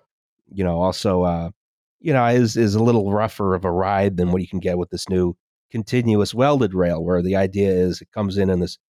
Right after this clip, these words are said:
quarter mile long segment that you just put on a bunch of tr-, flat cars strung together, and, uh, you know, then you lay it down in those quarter mile segments,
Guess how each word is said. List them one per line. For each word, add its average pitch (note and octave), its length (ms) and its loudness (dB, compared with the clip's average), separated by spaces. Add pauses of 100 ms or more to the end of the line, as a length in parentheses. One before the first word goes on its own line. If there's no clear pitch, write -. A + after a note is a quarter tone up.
(240)
quarter G#2+ 420 2
mile G#2 360 2
long G2 320 2
segment F#2 640 -2
that F#2 80 -12
you F2+ 140 -2
just F2+ 300 -4 (240)
put A2+ 160 0
on A2+ 180 2
a - 20 2
bunch A2 280 -2
of - 120 -8
tr-, - 240 -20
flat A#2+ 280 -4
cars F#2 280 0
strung F#2 320 0
together, E2+ 540 -2
and, F#2 320 -6
uh, F#2+ 400 0 (520)
you A2 100 -2
know, F2+ 260 0
then A2 180 0
you A2 160 4
lay G#2+ 220 2
it G2+ 140 -2
down G2+ 460 0 (200)
in G#2 160 2
those G#2+ 220 2
quarter A2+ 320 0
mile A2 260 0
segments, G2+ 680 -4